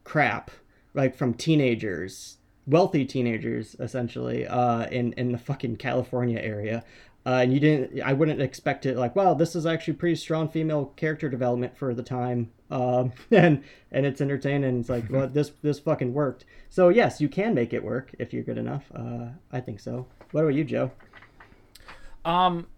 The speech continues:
Speaker 3: I, I think this was a really cool take on, on that, and I, I loved re-, reading about, like, how he had,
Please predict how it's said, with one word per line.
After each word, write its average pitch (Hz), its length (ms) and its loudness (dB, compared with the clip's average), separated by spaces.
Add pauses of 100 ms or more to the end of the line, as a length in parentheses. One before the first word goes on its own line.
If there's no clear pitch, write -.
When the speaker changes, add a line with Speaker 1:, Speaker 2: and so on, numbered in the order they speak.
(160)
Speaker 3:
I, 151 280 -2
I 175 140 -2
think 202 380 -8
this 156 200 -4
was 135 140 -6
a 123 60 -6
really 117 280 -4
cool 110 300 -4
take 113 320 -4
on, 95 600 -6 (440)
on 101 200 -8
that, 92 280 -2
and 95 120 -8
I, 98 80 -12
I 101 100 -4
loved 104 360 -4 (220)
re-, - 220 -16
reading 101 300 -8
about, 90 340 -8
like, 98 140 -10
how 98 160 -6
he 101 140 -8
had, 98 160 -8